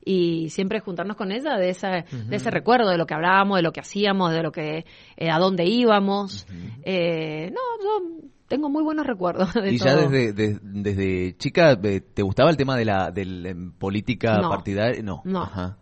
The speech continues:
Speaker 1: No, no, no, no.
Speaker 3: Digo,
Speaker 1: Yo
Speaker 3: porque,
Speaker 1: creo
Speaker 3: bueno,
Speaker 1: que
Speaker 3: no sé, estar dentro del
Speaker 1: a
Speaker 3: centro de
Speaker 1: raíz de eso que
Speaker 3: estudiantes,
Speaker 1: me
Speaker 3: cosas así.
Speaker 1: pasó,
Speaker 3: Ajá.
Speaker 1: siempre cuando me preguntan qué,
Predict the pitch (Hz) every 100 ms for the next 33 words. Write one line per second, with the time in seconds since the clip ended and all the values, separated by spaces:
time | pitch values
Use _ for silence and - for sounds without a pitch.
0 | - 185 185 175 175 170 170 165 240 -
1 | 226 247 - 107 196 - 117 113 110 107
2 | 107 107 104 226 226 277 349 - - -
3 | 277 240 214 208 214 302 359 - 294 247
4 | 262 240 214 196 202 208 226 240 233 202
5 | 233